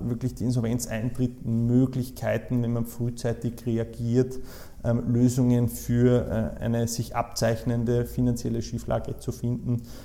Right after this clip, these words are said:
Ähm, deswegen ist es immer wichtig, sich vor dieser Blackbox Insolvenzrecht nicht zu verschließen, sondern frühzeitig zu erkennen,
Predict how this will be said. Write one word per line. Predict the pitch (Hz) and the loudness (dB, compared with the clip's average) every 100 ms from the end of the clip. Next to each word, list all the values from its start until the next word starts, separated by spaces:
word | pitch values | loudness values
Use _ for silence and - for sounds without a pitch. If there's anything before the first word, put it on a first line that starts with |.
| - - | -10 -4
Ähm, | 117 117 | -2 -2
deswegen | 110 - 117 | -2 0 0
ist | 120 120 | 0 -2
es | 110 | -2
immer | - 135 127 | 2 4 6
wichtig, | 139 - 143 | 4 2 2
sich | - 135 - | 2 0 0
vor | 139 | -2
dieser | - 127 120 | 0 0 -2
Blackbox | - 113 123 - 123 120 - - | -2 -2 -2 -2 -2 -2 -2 -8
Insolvenzrecht | - 127 123 117 123 - 127 - | -2 -2 0 -2 -2 -2 -4 -2
nicht | 127 - | -4 -4
zu | 117 | -4
verschließen, | 131 - 131 127 135 | -4 -2 -2 0 -2
sondern | 127 123 123 | -2 -2 -2
frühzeitig | - 131 131 123 127 | -4 -2 0 -2 -4
zu | - 117 | -4 -4
erkennen, | - - 117 127 | -4 -4 0 0